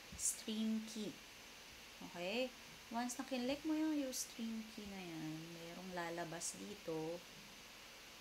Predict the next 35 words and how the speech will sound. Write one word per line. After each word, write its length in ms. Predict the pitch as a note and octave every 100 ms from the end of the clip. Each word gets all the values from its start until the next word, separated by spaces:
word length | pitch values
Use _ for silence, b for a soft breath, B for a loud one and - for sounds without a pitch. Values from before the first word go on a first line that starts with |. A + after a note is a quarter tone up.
| - - - -
sa 160 | - G3
baba. 400 | G#3 G3 F3 D3+ - - - - -
Hanapin 400 | G#3 G#3 G#3+ G#3+
mo 80 | G#3
lang 240 | A3 A3+ G#3+
to, 240 | F3+ G3 G#3+ - - -
you 80 | G3 -
copy 480 | G3+ G3+ - C#4 A#3
it, 320 | F#3 G3+ - -
and 160 | F#3+ F3+
then 160 | F3+ F3+
go 80 | G3+ G#3+
back 240 | G3+ G3
to 80 | -
your 240 | F#3+ F3+ F3
O 160 | F3+ F3+
B 160 | G#3 G#3+
S, 400 | E3+ E3+ E3+ - F3
then 240 | F3 F3 F3+ - - -
punta 240 | F#3+ G3
ka 80 | G3+
sa 160 | - -
settings. 880 | A3 A3 E3+ - - - - - B B B B - - - - G3+
Punta 160 | G3
ka 80 | F#3+
sa 160 | F#3+ F#3+
stream, 640 | - - A#3 C4 D#4 D4
then 240 | G#3 G#3 G#3
make 240 | C#4 C#4
sure 320 | - G#3+ G#3
yung 160 | G#3+ G#3+
service 480 | - G3+ G3 G#3+ G#3
mo 80 | F3+
is 240 | - - -
Facebook 400 | F#3 - E3